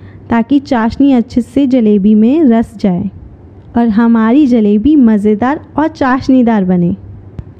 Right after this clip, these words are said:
अब मैं आपको दिखाती हूँ ये कितनी क्रिस्प बनी है, है ना क्रिस्प? आधा मिनट बाद जलेबियों को चाशनी में से निकाल लेंगे।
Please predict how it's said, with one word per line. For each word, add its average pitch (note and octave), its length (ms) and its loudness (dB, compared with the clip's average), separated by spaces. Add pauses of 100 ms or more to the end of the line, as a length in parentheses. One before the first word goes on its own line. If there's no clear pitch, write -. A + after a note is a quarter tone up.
(120)
अब C4+ 80 2
मैं D4 140 2
आपको D#4+ 260 -2
दिखाती C4 460 0
हूँ D4+ 80 4
ये E4+ 80 2
कितनी D#4 320 -2
क्रिस्प D#4 400 -2
बनी G3+ 280 2
है, F3 160 0 (1600)
है G#3+ 240 0
ना C#4+ 120 0
क्रिस्प? E4+ 360 -2 (1300)
आधा C4 280 0
मिनट D4 360 2
बाद C#4 320 -2
जलेबियों B3 480 2
को D4+ 160 0
चाशनी A#3+ 440 0
में A#3+ 120 2
से B3+ 160 0
निकाल G#3+ 460 0
लेंगे। C#4 380 2